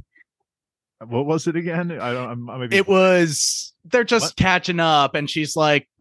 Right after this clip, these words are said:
Speaker 2: he's like, "Long version or short version?" She says, "Give me the haiku." And he's like,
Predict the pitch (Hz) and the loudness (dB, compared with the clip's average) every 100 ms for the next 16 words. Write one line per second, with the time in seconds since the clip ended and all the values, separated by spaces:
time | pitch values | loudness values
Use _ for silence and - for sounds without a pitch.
0 | _ _ 156 147 156 139 135 _ _ 135 | _ _ -4 -2 0 0 -2 _ _ 0
1 | 147 202 190 202 202 202 156 - 165 120 | 2 4 4 2 2 0 0 0 -2 -2
2 | 123 120 110 120 117 131 123 139 131 214 | -4 -4 -4 -4 -4 -4 -2 -4 -2 -4
3 | 202 175 156 156 147 - 131 120 120 123 | 0 2 2 2 0 0 0 0 -2 -4
4 | - 127 123 117 110 | -4 -2 0 0 -2